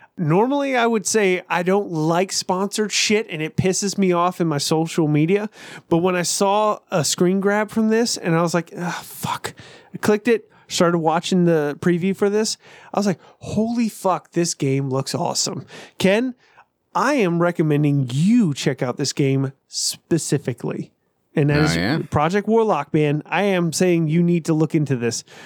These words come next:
Speaker 1: Uh, for all the factor of you enjoying, you know,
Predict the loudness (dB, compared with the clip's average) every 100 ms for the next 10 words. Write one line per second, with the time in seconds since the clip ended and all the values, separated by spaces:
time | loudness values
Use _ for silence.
0 | -16 -2 0 0 -2 -2 2 2 2 -2
1 | 0 0 2 2 2 2 0 0 0 0
2 | 2 2 2 2 0 2 2 2 -2